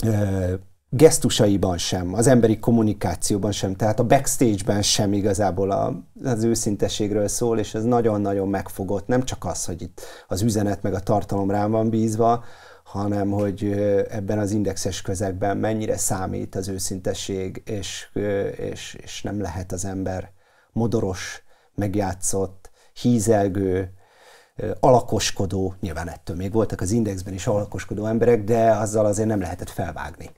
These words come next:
<laughs> hogy valaki, valakinek simulékony a modora,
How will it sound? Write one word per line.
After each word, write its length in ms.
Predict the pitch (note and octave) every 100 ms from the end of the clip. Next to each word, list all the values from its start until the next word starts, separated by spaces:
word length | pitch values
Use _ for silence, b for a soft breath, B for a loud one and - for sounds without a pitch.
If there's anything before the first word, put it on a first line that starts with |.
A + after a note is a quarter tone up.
| -
<laughs> 160 | - A#2+ D3
hogy 120 | C#3+
valaki, 520 | C3 A#2 A2+ A2 G#2 B B B
valakinek 360 | C3+ A#2+ A#2+ G2+
simulékony 720 | - A#2+ G#2+ G2+ F#2 G2+ G2
a 40 |
modora, 580 | F#2+ G2 G#2+ A2+ A#2 -